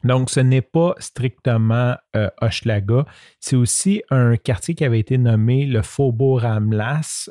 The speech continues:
euh, qui supposément, il y a encore des gens qui appellent ça les faubourgs parce qu'il y avait des usines de melasse et que ça a l'air que ça sentait très bon <laughs> de vivre dans, côté d'une usine à melasse. Je sais pas qu'est-ce qu'ils font brûler pour faire de la melasse, mais ça a l'air que ça sent pas très bon.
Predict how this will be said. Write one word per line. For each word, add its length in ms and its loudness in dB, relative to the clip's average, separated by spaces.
euh, 160 2
qui 300 0
supposément, 760 0
il 80 2
y 20 2
a 60 2
encore 240 0
des 160 2
gens 160 2
qui 140 -4
appellent 180 -2
ça 140 -2
les 160 2
faubourgs 800 -2
parce 180 -2
qu'il 100 -2
y 20 2
avait 100 0
des 220 0
usines 320 0
de 100 0
melasse 560 -2
et 340 0
que 160 -2
ça 180 -4
a 40 -2
l'air 200 -2
que 60 -12
ça 100 -6
sentait 400 -6
très 300 -2
bon 280 -2
<laughs> 300 -6
de 80 2
vivre 420 0
dans, 240 0
côté 320 -2
d'une 240 2
usine 180 0
à 80 0
melasse. 340 -2
Je 80 -4
sais 140 -6
pas 120 -4
qu'est-ce 240 -2
qu'ils 80 -20
font 160 0
brûler 500 0
pour 380 -2
faire 200 -4
de 60 -4
la 80 -2
melasse, 320 -4
mais 120 -2
ça 160 -2
a 40 0
l'air 240 -2
que 60 -16
ça 120 -4
sent 140 -6
pas 100 -2
très 220 -4
bon. 160 -8